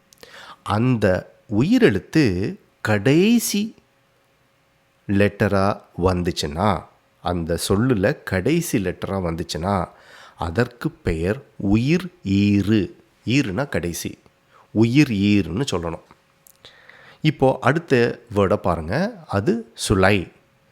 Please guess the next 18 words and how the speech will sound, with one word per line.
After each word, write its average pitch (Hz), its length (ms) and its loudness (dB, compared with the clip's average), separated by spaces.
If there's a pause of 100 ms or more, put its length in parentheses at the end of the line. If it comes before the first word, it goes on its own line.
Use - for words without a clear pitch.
(220)
அந்த 110 300 0
சுளை 139 520 2
அப்படிங்கிறது 98 800 -2
கிளஸ்டரு. 95 640 0 (460)
அதுல 104 340 2
முதல் 123 420 2
எழுத்து 104 420 0
என்னது? 92 600 -2 (1400)
வருமொழியில 104 1080 0
வர்ற 87 600 -2
முதல் 95 320 0
எழுத்து 90 300 -2
வந்து 80 400 -6 (280)
சு. 101 200 -2 (1000)
சூங்கிறது 110 960 2 (640)
வல்லின 120 400 4
எழுத்துங்க. 82 400 -4 (380)
அதாவது, 92 840 0